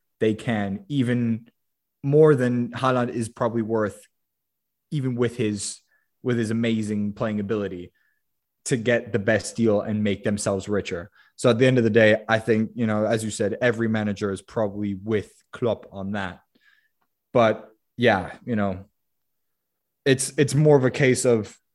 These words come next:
clubs looking at it from a business standpoint as well. You know, you've got probably one of the most, if not the most marketable player for the next ten years, if not more, to join your club. I think every boardroom is going,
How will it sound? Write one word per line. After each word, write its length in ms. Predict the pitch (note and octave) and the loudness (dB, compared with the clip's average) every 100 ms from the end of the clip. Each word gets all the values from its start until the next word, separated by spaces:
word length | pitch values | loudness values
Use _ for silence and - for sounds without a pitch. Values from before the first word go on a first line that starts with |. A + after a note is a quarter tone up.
| - | -14
clubs 480 | - B2 A#2 A2 B2+ | -2 0 0 -2 -6
looking 280 | A#2 A#2 A2+ | -6 -4 -4
at 100 | A2 | -4
it 120 | A2 | -6
from 100 | G#2+ | -8
a 40 | G2+ | -6
business 380 | A#2 A2+ A2 | -4 -4 -6
standpoint 480 | - A#2 G#2+ A#2 G#2+ | -6 -6 -4 -6 -6
as 100 | G2+ | -6
well. 160 | G#2 G#2+ | -4 -2
You 100 | G#2 | -2
know, 80 | G2 | -6
you've 140 | F#2+ | -6
got 380 | G#2+ - - - | -6 -6 -10 -6
probably 440 | - A2 G#2 G#2 | 0 2 2 -2
one 220 | G2+ G2+ | -2 -4
of 140 | G2+ F#2+ | -6 -4
the 100 | G#2 | -4
most, 300 | G2+ F#2+ A#2 | -2 -4 -6
if 120 | G#2+ | -8
not 220 | G#2 F#2+ | -8 -6
the 100 | G#2 | -4
most 320 | G2+ G2 - | -2 -2 -4
marketable 480 | G2 G2+ - G2 F#2+ | -2 -2 -2 -4 -6
player 460 | - A2+ G2+ G2 - _ _ - | -2 0 0 -2 -6 _ _ -20
for 300 | - A#2+ G#2 | -4 0 0
the 80 | |
next 360 | G#2 G2 - - | -2 -4 -8 -12
ten 280 | - G#2 G2+ | -6 -2 -2
years, 360 | G2+ G2 F#2+ | -2 -2 -2
if 120 | F#2 - | -4 -6
not 180 | F#2 | -6
more, 600 | G2 G#2 G2+ G2 F#2+ F#2+ - _ _ _ _ _ _ - | -4 -2 0 0 0 -4 -14 _ _ _ _ _ _ -12
to 100 | G#2+ | -4
join 300 | A2+ G#2 G#2 | 0 2 4
your 220 | A2+ A2 | 2 2
club. 440 | - A#2+ A#2+ - - _ _ _ _ _ _ _ _ _ _ _ _ _ _ _ _ _ - | 2 2 2 -4 -18 _ _ _ _ _ _ _ _ _ _ _ _ _ _ _ _ _ -4
I 80 | A2+ | -4
think 260 | A#2+ G#2+ - | -2 -6 -2
every 680 | A#2 A2 A2 A#2 A2 G#2 G#2 | 0 0 0 0 2 2 0
boardroom 680 | - G#2 A2 A2 G2+ G#2 G2 | -2 0 4 4 2 -4 -6
is 100 | F#2+ | -6
going, 500 | G2+ F#2+ F#2+ F#2+ | -4 -4 -4 -8